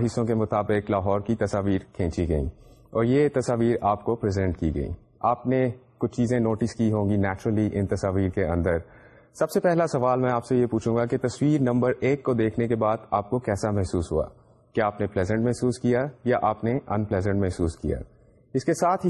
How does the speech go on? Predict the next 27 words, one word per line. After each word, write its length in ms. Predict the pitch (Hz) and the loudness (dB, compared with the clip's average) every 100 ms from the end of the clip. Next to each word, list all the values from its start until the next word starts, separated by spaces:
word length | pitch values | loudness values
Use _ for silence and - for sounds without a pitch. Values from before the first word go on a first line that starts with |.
| - | 0
ساتھ 440 | 151 120 98 - | 2 2 0 -4
میں 100 | 123 | -2
آپ 140 | 117 113 | -2 0
سے 100 | 117 | 0
یہ 100 | 120 | 0
بھی 120 | 123 | 0
پوچھوں 340 | 113 98 101 | -2 -2 0
گا 160 | 98 107 | 0 0
کہ 120 | 113 | -2
اس 140 | 127 - | -2 -2
تصویر 360 | 123 120 123 | -4 0 0
میں 120 | 123 | 2
آپ 220 | 117 107 113 | 0 0 -2
نے 100 | 127 | 0
کیا 220 | 120 107 | 0 0
چیزیں 400 | 110 104 110 139 - | 0 0 0 -2 -4
نوٹ 340 | 98 98 95 - | -2 -2 -2 -6
کی؟ 140 | 71 - _ _ _ _ _ | -8 -10 _ _ _ _ _
جی 180 | 120 135 | -2 0
ہاں، 200 | 90 80 - | 0 -6 -2
آپ 220 | 120 135 | -2 0
نے 60 | 147 | 0
دیکھا 260 | 139 160 | 2 0
ہوگا 360 | 143 131 131 131 | 0 2 0 0
کہ 120 | 131 | 0
یہ 200 | 127 131 123 | 2 2 0
تصویر 380 | 120 127 131 | -2 2 2